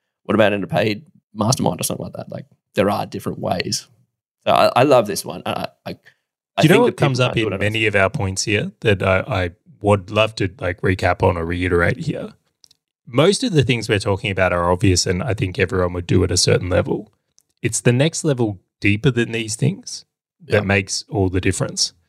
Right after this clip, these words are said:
Speaker 2: So the idea being is, like, people probably speak to three different options before they buy. But do they ask the question of, like, "Who have you helped like me in my
Speaker 1: Yeah.
Speaker 2: situation with my goals?" Like, that's the, that's the edge in that example.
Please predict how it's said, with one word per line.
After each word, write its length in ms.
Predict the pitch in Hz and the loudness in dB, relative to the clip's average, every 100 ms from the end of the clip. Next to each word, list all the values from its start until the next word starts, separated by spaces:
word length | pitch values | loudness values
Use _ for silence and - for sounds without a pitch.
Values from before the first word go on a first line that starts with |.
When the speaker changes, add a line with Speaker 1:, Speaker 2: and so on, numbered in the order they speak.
| _ _ _ | _ _ _
Speaker 2:
So 280 | - 95 - | 0 0 0
the 180 | 143 120 | 0 4
idea 280 | 135 143 113 | 4 4 2
being 240 | 117 120 | 0 0
is, 140 | 101 | -2
like, 200 | 101 98 - _ _ | -2 -2 -6 _ _
people 260 | - 135 147 | 0 2 2
probably 360 | 127 104 117 101 | 4 2 2 0
speak 420 | - 101 98 - | 0 0 -2 -6
to 300 | - 92 87 _ _ | 0 0 -2 _ _
three 260 | - 101 95 | 0 4 4
different 300 | 95 - 90 | 2 -2 -4
options 300 | - 95 87 | -6 -8 -10
before 240 | - - | -4 0
they 120 | 90 87 | 0 0
buy. 420 | - - - - _ _ _ _ | 0 -2 -2 -14 _ _ _ _
But 120 | 110 | -2
do 80 | 120 | 2
they 160 | 110 95 | 4 4
ask 280 | 101 92 | 4 2
the 80 | - | -6
question 440 | 98 98 - 98 90 | -2 0 0 -4 -6
of, 100 | 87 | -2
like, 320 | 90 87 - - | -2 -2 -10 4
"Who 120 | 104 | 6
have 100 | 95 | 6
you 120 | 92 | 4
helped 280 | 82 87 - | 2 0 -2
like 200 | - - | -8 -2
me 300 | 151 143 - _ _ _ _ _ | -2 -4 -12 _ _ _ _ _
in 60 | |
my 120 | 98 | 0
Speaker 1:
Yeah. 60 | 90 | 0
Speaker 2:
situation 480 | - - 90 82 - | -2 -4 -2 -2 -4
with 80 | 87 | -6
my 220 | 85 90 | -4 -4
goals?" 500 | - - - - - - | -4 -6 -6 -10 -10 -6
Like, 120 | 123 | -2
that's 240 | 117 110 | 0 0
the, 260 | 113 104 95 | 4 6 6
that's 220 | - 107 | 2 -2
the 180 | - 98 | 0 2
edge 420 | 101 104 - - - | 2 0 -6 -10 -10
in 140 | - | -4
that 140 | 92 87 | -2 -2
example. 520 | 92 110 - - | 0 -2 -2 -10